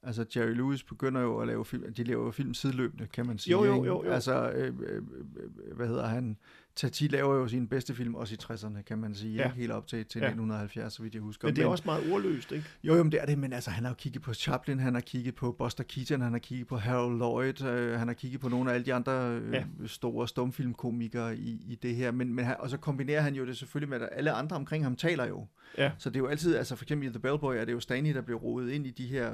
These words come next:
Speaker 1: ret
Speaker 2: Ja.
Speaker 1: vanvittige situationer, hvor, hvor alle mulige andre mennesker omkring ham vil have ham til at gøre et eller andet, og hvor han
Speaker 2: Ja.
Speaker 1: desperat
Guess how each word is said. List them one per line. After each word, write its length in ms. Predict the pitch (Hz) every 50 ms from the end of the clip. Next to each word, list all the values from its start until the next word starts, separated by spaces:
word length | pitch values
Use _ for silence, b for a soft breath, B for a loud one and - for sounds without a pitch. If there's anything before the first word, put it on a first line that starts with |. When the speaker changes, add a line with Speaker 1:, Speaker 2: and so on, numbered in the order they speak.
| 110 104 104 95 - - 85 90 -
Speaker 1:
ret 60 | - 131
Speaker 2:
Ja. 60 | 131
Speaker 1:
vanvittige 460 | - 123 135 143 143 147 131 131 123
situationer, 540 | - - 120 123 123 117 135 139 135 135 127
hvor, 160 | 117 120 123
hvor 160 | - - 104 -
alle 160 | - 135 143
mulige 200 | 143 139 135 -
andre 140 | 143 135 147
mennesker 300 | 135 123 123 120 - 135
omkring 280 | 123 123 - 143 143 139
ham 100 | 131 117
vil 80 | 123 120
have 100 | 123 120
ham 120 | 117 117
til 80 | - 139
at 80 | 127
gøre 140 | - 135 139
et 40 | 147
eller 140 | 143 139 127
andet, 180 | 127 135 135
og 80 | 107 117
hvor 100 | 123 123
han 180 | 117 127 120
Speaker 2:
Ja. 120 | 113 98 127 B B B B B B B _
Speaker 1:
desperat 600 | - 135 - - - 135 120 143 170 175 147 135